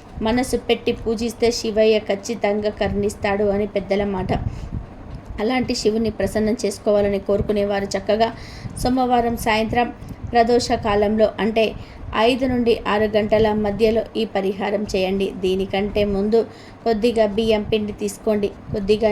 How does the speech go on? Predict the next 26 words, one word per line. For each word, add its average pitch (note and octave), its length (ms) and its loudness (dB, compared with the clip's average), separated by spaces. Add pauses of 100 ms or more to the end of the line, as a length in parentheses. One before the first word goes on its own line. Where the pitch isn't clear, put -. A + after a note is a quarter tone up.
(100)
నీటిని G#3 360 0 (120)
బాగా G3+ 280 0 (100)
మరిగించి G#3 480 -2 (640)
ఆ - 20 2 (120)
నీటిలో A3+ 380 2 (480)
ఈ - 20 2 (160)
బియ్యం A3 340 2
పిండిని G#3+ 400 2
వేసి A3 280 0 (200)
అన్నం G#3 340 0
ముద్దలాగా G#3 480 2 (100)
తయారు F#3+ 340 2
చేసుకోండి. G3+ 460 -2 (580)
ఈ - 20 2 (220)
అన్నం G#3+ 320 0
ముద్దను G#3+ 320 2 (200)
రెండు A3 220 2 (140)
భాగాలుగా G3+ 580 2
చేసి G#3+ 240 0 (100)
శివలింగం G#3 640 0 (100)
తయారు G3 360 0
చేయండి. G3 340 0 (600)
ఇలా A#3+ 140 2 (180)
అన్నం G#3+ 320 0
ముద్దతో G#3+ 320 0 (120)
శివలింగం G#3+ 560 2